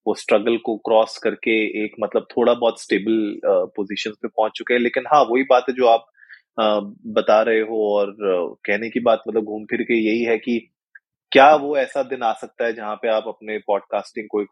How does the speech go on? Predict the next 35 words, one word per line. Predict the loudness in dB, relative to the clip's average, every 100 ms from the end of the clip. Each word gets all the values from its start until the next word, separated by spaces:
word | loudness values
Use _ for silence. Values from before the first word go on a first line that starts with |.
| -6
फुल | -6
टाइम | -2 -2
करियर | -4 -8 -4 -2
बना | -2 -6
सकते | -6 -10 -10 -10
हैं, |
जहाँ | -6 -8
पे | -4 0
आपका | 0 -2 _ _ _ _ -6
रोजी | 0 0 2 0
रोटी, | 0 -2 -4
मकान, | -6 -2 0 0 -4 -10
सब | -10 -6
कुछ | -6 -4 -4 -6 _ _
<laughs> | _ 2
आपका | 2 2 -2 0 0 -2 -20 _
पॉडकास्टिंग | 2 2 2 -2 -2 -10 -4
ही | -2
आपको | -2 -2 -4
करके | -4 -4 -6
दे? | -4
क्या | -2 2 2
वो | 2 -4
दिन | -4 -4 -2
आ | -2
सकता | -2 -8 -2
है? | -2
मतलब, | -2 -2
that | 2 2
I | 2
think | -2 -6 -10 -8
is | -6
still | -4 -4
far | 0 2 4
off, | 2 0